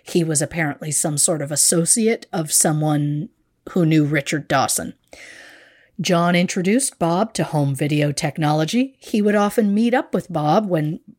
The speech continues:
he was on the road, where they'd pick up women and film their encounters with the women. It was suggested that John liked the, quote, "hangers-on," as he wouldn't normally have a chance with them without Bob.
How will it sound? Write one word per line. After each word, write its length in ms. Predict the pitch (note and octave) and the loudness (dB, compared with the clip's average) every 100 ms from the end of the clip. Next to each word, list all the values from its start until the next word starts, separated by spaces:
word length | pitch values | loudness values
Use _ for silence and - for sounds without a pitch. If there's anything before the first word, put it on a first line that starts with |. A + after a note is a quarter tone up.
| _ | _
he 220 | - F3+ | -2 0
was 160 | D#3+ D#3 | 2 2
on 180 | D3+ D3+ | 0 0
the 60 | |
road, 340 | E3+ G3 G#3+ - - - | 2 2 2 -2 -20 -8
where 180 | G3 G#3 | 0 2
they'd 300 | B3 A#3+ - | 2 0 0
pick 180 | D#4+ D#4 | -2 0
up 180 | D4 G3+ | -2 -2
women 440 | A#3+ B3+ F#3+ D3 | 0 2 2 -2
and 260 | G2 B2+ - | -8 -12 -16
film 520 | - B3+ B3+ A#3+ A3+ | -8 -2 0 2 2
their 220 | G#3 G3+ | 0 0
encounters 800 | G3 F#3+ G#3 F3+ E3+ D3+ C3+ - | -4 -2 -2 -2 -2 -4 -4 -8
with 180 | C#3 - | -8 -8
the 80 | |
women. 360 | C#3 A#2+ - - _ - - - - - | -8 -8 -10 -14 _ -20 -20 -20 -20 0
It 120 | F3 E3+ | 2 4
was 200 | F3 - | 2 0
suggested 580 | - E3 F3+ - G3 | -2 0 0 0 -2
that 240 | F3 E3 - | -2 -4 -2
John 500 | F3 F3 F#3+ F#3 E3+ | 0 2 2 0 0
liked 380 | E3 E3+ - - | 2 0 -4 0
the, 220 | E3 D#3+ | 2 2
quote, 400 | - F3+ E3 - - _ | 0 0 0 -4 -20 _
"hangers-on," 1040 | - A3+ G#3 F#3+ F3 E3+ G3+ F#3+ E3 D3+ - - - | -2 0 2 0 0 2 2 2 2 -2 -6 -12 -2
as 200 | F3+ - | -2 2
he 100 | A#3 | 0
wouldn't 340 | A#3+ A3 G#3+ | 2 -2 -2
normally 460 | F#3+ F3+ F3 E3+ D#3+ | -4 -2 0 0 0
have 180 | E3+ | -2
a 60 | D3+ | -4
chance 540 | - A3 F#3 E3+ - | -4 0 2 2 -2
with 160 | C#3+ - | -6 -10
them 300 | C#3+ D#3 G3 | -12 -10 -6
without 480 | - E3 D3 B2+ - | 0 2 2 0 -2
Bob. 360 | B2 F2+ - | -2 -2 -6